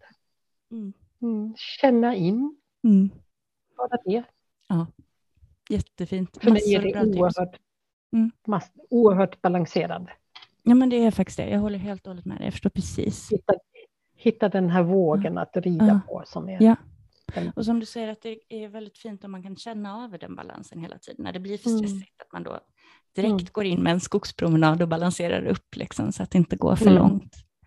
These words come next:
Speaker 1: För det
Speaker 2: Mm.
Speaker 1: är så lätt hänt.
Speaker 2: Mm.
Speaker 1: Eh, vi brukar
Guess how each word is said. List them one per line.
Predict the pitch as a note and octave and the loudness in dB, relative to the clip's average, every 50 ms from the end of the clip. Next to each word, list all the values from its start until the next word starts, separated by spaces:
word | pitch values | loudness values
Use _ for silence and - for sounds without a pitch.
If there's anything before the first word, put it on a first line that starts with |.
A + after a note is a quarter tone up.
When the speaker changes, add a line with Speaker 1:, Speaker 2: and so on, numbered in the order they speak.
| _ _ - - - - - - - _ _ - - | _ _ -20 -20 -20 -20 -20 -20 -20 _ _ -10 -6
Speaker 1:
För | G3+ | -2
det | G3 | 2
Speaker 2:
Mm. | G3 F#3 | 4 4
Speaker 1:
är | F#3 | 4
så | F3+ - G3 | 4 2 0
lätt | F#3+ F#3 E3+ - - - | -2 -2 -2 -2 -2 2
hänt. | F#3+ F#3+ F#3+ F#3+ F#3 - - - - - - - - - - - - - _ _ _ _ - - - - - - - A3+ | 4 6 6 4 4 2 -4 -8 -8 -8 -10 -14 -14 -16 -20 -20 -20 -20 _ _ _ _ -20 -20 -20 -20 -16 -8 -2 0
Speaker 2:
Mm. | F#3+ E3 D#3+ C3 - _ _ _ _ _ _ _ _ _ _ - | 0 0 0 -2 -8 _ _ _ _ _ _ _ _ _ _ 4
Speaker 1:
Eh, | G#3 G#3 G3 F#3+ G3 | 8 8 10 10 10
vi | A#3 C#4 | 8 8
brukar | B3+ D4+ D4+ D4 - C#4 - | 10 10 8 8 8 4 4